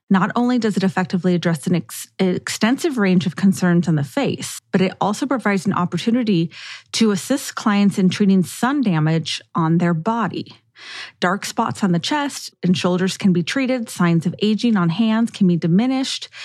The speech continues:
And fine lines and acne on the back and shoulders can be effectively managed. With the BioRepeal,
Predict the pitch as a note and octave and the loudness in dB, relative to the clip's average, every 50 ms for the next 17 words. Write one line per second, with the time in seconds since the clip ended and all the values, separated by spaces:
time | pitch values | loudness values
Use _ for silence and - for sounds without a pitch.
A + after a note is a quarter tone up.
0 | - - - - - - _ _ - G3 G3 F#3+ F#3 F#3 F#3 F3+ F3+ F3+ F3+ E3+ | -14 -14 -16 -16 -18 -20 _ _ 0 2 2 4 2 2 2 2 2 2 0 0
1 | - - F3 F3+ F3 E3+ G3 A#3 B3 B3 A#3+ A#3+ A#3+ A#3+ A#3 - F3+ C3+ - - | 0 -2 -2 0 2 2 2 2 2 0 0 0 0 -2 0 -2 -4 -2 -2 -2
2 | G3 G#3 - A#3 G#3+ G#3 F#3+ F3 F3 F3+ E3+ A3 A3+ A#3+ A#3 - G3+ F3+ - A3 | -2 0 0 2 2 2 2 2 2 0 0 0 -2 -2 0 0 0 0 2 0
3 | A3 A#3 A3 A#3+ A#3 - - G#3+ F#3+ F3+ F3 - - - A3 A#3+ - - C#4 C4+ | 0 0 0 -2 -4 -2 0 0 2 0 0 -2 -4 -6 -6 -6 -4 -4 -6 -4
4 | B3 C#4+ C#4 C4+ C4+ C4 - _ _ _ - F#3+ F3 F3 E3 D#3+ D3 - E2+ - | -2 -2 -2 -2 -2 -4 -6 _ _ _ -4 0 2 2 2 2 0 -2 -4 -6
5 | A2 - - - - - - - _ _ _ _ _ - - - - - - - | -10 -10 -12 -12 -12 -16 -18 -20 _ _ _ _ _ -20 -20 -18 -18 -18 -20 -14
6 | _ - G#3 F#3 G#3 G#3 E3+ - F3+ F#3 G3+ A3+ B3 C#4 C#4+ A#3 G3 F#3+ F3+ E3 | _ -2 0 0 0 0 0 0 0 0 0 0 -2 -2 -2 -2 0 0 0 0
7 | - - - - - E2+ - - - | -2 -4 -6 -4 -4 -2 -4 -4 -6